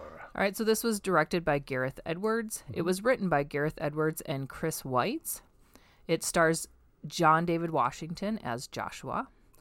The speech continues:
Speaker 1: Madeline Yuna Voiles as Elfie, uh, Gemma Chan as Maya, and Allison Janney is in here as Colonel Howell. She is a terrible character in this one.
Speaker 2: She is, but Allison Janney is a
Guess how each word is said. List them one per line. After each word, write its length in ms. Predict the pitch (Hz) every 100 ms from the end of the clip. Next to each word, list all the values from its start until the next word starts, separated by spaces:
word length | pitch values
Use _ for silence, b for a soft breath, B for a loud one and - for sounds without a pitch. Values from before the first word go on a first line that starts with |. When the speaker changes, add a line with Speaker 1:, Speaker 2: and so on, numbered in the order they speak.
| -
Speaker 1:
Madeline 580 | - 143 156 156 151 160
Yuna 380 | - 151 147 139
Voiles 680 | 135 135 139 180 240 - - -
as 300 | 127 90 - -
Elfie, 380 | 110 110 160 262 - - - b b b b
uh, 160 | - 131
Gemma 280 | 160 147 151
Chan 440 | - 143 135 175 -
as 280 | 120 127
Maya, 460 | 139 131 120 147 240 247 _ b b -
and 200 | 156 -
Allison 520 | 160 202 - 208 180
Janney 540 | 185 214 311 170 127
is 260 | - 139 139
in 160 | 135
here 260 | 147 147 143
as 360 | - 127 123 -
Colonel 560 | - - 165 196 214
Howell. 640 | 208 - 117 160 - 113 - - - _ -
She 220 | - 233
is 120 | 196
a 140 | - - _ _ _ _ - _ -
terrible 720 | - 480 370 285 226 185 175
character 520 | - 147 131 135 127
in 120 | 123
this 260 | 123 120 -
one. 200 | 123 87
Speaker 2:
She 180 | - 151
is, 280 | 143 131 104
but 220 | 101 95
Allison 300 | 101 104 98
Janney 220 | 101 98
is 80 |
a 80 | 92